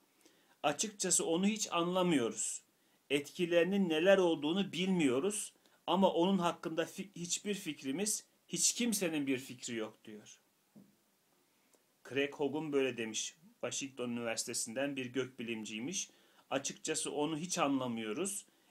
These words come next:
Etkilerinin neler olduğunu biliyoruz ama onun hakkında hiçbir fikrimiz,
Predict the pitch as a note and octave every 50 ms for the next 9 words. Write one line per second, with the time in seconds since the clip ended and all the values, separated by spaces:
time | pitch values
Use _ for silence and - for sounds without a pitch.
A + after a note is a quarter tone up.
0 | _ - C3+ C#3 - - E3 D3 D3+ D3+ D3+ D#3 E3 E3 D3+ D3 C#3+ C#3 D3 D#3
1 | D#3+ D3+ C#3+ C#3+ C#3 C3+ C#3 C3+ C3+ B2+ B2+ B2 B2 C#3+ F3 F3+ F3 D3+ D#3 F#3
2 | G3 - - _ _ _ _ _ - B2+ D3 E3 E3+ D3 - D3 D#3+ F3+ F#3+ E3+
3 | E3 D#3+ D3 - - D#3 D3+ D#3+ D#3 D3+ D3 - - - F#3+ G3 G3 - D#3+ C#3+
4 | - - A#2+ B2 D3 F#3 F#3+ - -